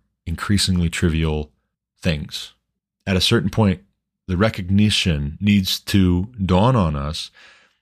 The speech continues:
that the unelected people who make up these agencies are just that. They're unelected.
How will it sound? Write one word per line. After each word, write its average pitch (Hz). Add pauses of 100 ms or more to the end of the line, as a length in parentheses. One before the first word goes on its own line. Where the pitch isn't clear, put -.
(140)
that 92
the 98
unelected 127 (640)
people 101
who 95
make 107
up 107
these 95
agencies 82 (580)
are 113
just 120
that. 165
They're 92
unelected. 117